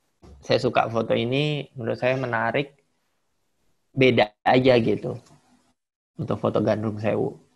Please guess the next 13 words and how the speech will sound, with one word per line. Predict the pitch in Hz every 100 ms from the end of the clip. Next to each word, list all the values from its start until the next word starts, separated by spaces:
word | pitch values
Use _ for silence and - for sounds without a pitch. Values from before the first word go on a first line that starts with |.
| _
Nah, | 113 110
ini | 117
juga | 127 110 110
saya | 110 110 113 110 -
arahin | - 110 127
peserta | 135 117 113 110
saya | 113 120
motret | 123 113 113
kayak | - 104 107
gini | 107 104
juga. | 101 104 107 - _ _ - - - - - - - _
Gitu, | 117 -
Mas. | 107 104